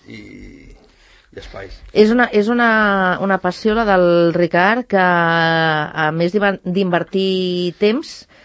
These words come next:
Speaker 2: també has d'invertir diners.
Speaker 1: Sí, bastants. Sí, sí, és, sembla una tonteria, però clar, aquí, en aquest món no, ningú regala res. Bàsicament has d'anar investigant, buscant i, se-, i tot té un,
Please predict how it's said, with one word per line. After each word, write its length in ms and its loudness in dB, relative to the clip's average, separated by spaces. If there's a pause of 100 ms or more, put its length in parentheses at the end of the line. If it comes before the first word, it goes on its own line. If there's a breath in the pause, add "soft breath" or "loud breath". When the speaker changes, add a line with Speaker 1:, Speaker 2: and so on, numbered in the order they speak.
(240 soft breath)
Speaker 2:
també 320 4
has 120 0
d'invertir 460 -4
diners. 320 -2
Speaker 1:
Sí, 220 -16 (240)
bastants. 560 -20 (440 soft breath)
Sí, 240 -14
sí, 180 -10
és, 480 -12
sembla 320 -18
una 120 -12
tonteria, 360 -14
però 160 -6
clar, 160 -10
aquí, 240 -12
en 160 -16
aquest 240 -12
món 160 -10
no, 220 -8
ningú 280 -16
regala 300 -10
res. 220 -16 (880 soft breath)
Bàsicament 1120 -14
has 160 -10
d'anar 420 -10
investigant, 560 -10
buscant 640 -6
i, 240 -8
se-, 220 -14
i 100 -16
tot 200 -12
té 140 -8
un, 200 -12